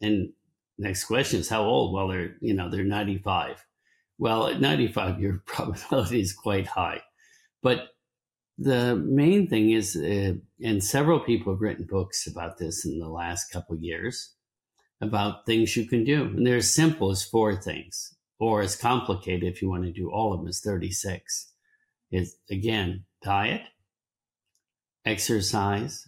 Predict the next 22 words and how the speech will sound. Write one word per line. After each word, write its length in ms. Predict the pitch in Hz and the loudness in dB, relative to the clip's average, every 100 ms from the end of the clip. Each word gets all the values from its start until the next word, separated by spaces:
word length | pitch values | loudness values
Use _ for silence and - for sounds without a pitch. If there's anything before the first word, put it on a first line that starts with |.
| - | -4
and 180 | 117 127 | 0 2
it, 160 | 123 | 2
we're 140 | 143 160 | 4 4
not 200 | 185 170 | 4 2
talking 360 | 147 117 104 | -2 0 0
about 320 | 101 101 95 - | 0 0 -2 -6
strenuous 680 | - 107 107 98 90 87 | -2 0 2 0 -2 -4
exercise, 800 | 95 95 - 85 - 78 - - - _ _ _ | -4 -4 -6 -8 -8 -12 -14 -14 -16 _ _ _
but 200 | 104 - - - | -4 -4 -6 -4
not 280 | 117 117 | 0 0
just 280 | 110 98 - | -2 -4 -4
being 200 | 104 95 | -2 -2
a 80 | 92 | -2
couch 380 | - 101 101 - | -4 -4 -4 -6
potato, 580 | 101 98 90 90 98 151 | -8 -6 -6 -4 -4 -4
working, 500 | 120 113 110 107 104 101 | -2 -2 0 0 -2 -4
walking 520 | 104 107 - 107 101 | -2 -2 -2 0 0
a 60 | |
bit 260 | 95 104 98 | -2 -2 -2
every 280 | 98 98 98 | -2 -2 -4
day, 400 | 98 98 170 - _ _ _ _ _ _ _ _ | -4 -2 -4 -6 _ _ _ _ _ _ _ _
um, 560 | 101 98 98 95 95 | -2 2 2 2 0